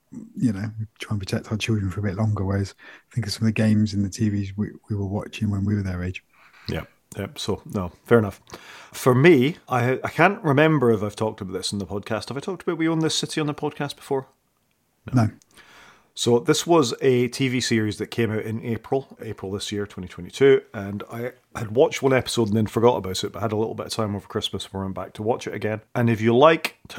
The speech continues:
Speaker 2: The Wire, this is by the same people that did The Wire, the script writers anyway,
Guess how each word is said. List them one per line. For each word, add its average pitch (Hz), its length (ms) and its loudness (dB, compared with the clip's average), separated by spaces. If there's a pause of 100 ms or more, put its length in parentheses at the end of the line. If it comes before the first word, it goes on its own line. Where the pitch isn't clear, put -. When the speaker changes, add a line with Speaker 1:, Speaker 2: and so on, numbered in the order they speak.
Speaker 2:
The 113 160 0
Wire, 101 560 -2
this 104 140 -8
is 104 80 -4
by 110 120 -2
the 101 100 -2
same 110 240 0
people 104 260 -6
that 95 140 -6
did 87 160 -6
The 95 80 -8
Wire, 98 340 -8 (260)
the 113 80 -10
script - 280 -2
writers 101 360 -6
anyway, 92 340 -10